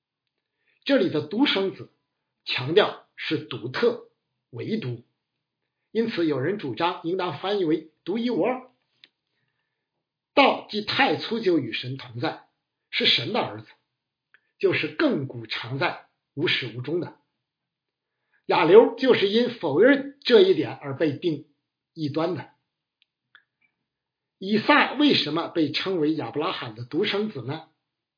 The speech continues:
以实玛利不也是儿子吗？关键在于以实玛利是凭着血气生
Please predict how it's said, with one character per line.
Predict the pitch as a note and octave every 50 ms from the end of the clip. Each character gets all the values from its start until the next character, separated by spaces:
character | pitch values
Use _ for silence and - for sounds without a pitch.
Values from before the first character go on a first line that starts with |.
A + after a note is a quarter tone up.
| _ _ _ _ _ _ _ _ _
以 | - D4 D#4
实 | D4+ - - C#4+
玛 | C4+ G#3 -
利 | - - A#3+ G3
不 | - - B3
也 | A#3+ F#3 C#3+ C3+
是 | B2+ -
儿 | A3+ F#3+ G#3 A3+
子 | A3
吗？ | A3 A3+ A3 A3 - _ _ _ _ _ _ _ _ _ _ _ _ _ _ _ _ _ _ _ _ _ _
关 | - E3 F#3 G3 G#3
键 | G#3 G3+ C#3+ B2+
在 | B2 C#3 A#2+ G#2
于 | G2+ - G#2 G#2 - _ _ _ _ _ _ _
以 | - C3+ C3
实 | B2+ - -
玛 | G#3 F#3+ C3 - - -
利 | D#3 F#3+ E3 - - _ _ _ _ _ _
是 | - - - - D3+ A#2+ - -
凭 | - - - B2+ A2 A#2 C#3+
着 | D#3+ - - - _
血 | - - - - - - - - -
气 | - - G3 C#3
生 | B2 - - B2